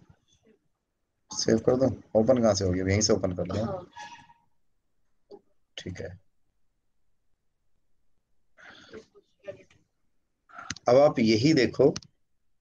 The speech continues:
यही image पे देखो, एक random हमने pick किया था, बहुत, बहुत थिक है, but हमने random pick किया है, तो इसमें भी आप देखोगे ना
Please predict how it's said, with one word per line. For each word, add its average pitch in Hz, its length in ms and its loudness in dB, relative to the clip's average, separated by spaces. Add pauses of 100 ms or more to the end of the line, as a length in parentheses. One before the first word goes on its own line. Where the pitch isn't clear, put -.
(1600)
यही 110 360 2
image 120 260 4
पे 120 120 0
देखो, 107 380 2 (920)
एक 107 180 -2
random 113 360 4
हमने 123 220 4
pick 113 220 -2
किया 104 240 2
था, 123 180 0 (1120)
बहुत, 95 220 -4 (640)
बहुत 98 280 -4
थिक 110 180 -2
है, 107 100 4 (880)
but 117 100 2
हमने 139 260 4
random 139 420 4
pick 135 200 0
किया 135 200 4
है, 135 160 4
तो 160 100 2
इसमें 143 340 2
भी 147 100 4
आप 143 160 4
देखोगे 123 360 2
ना 180 180 2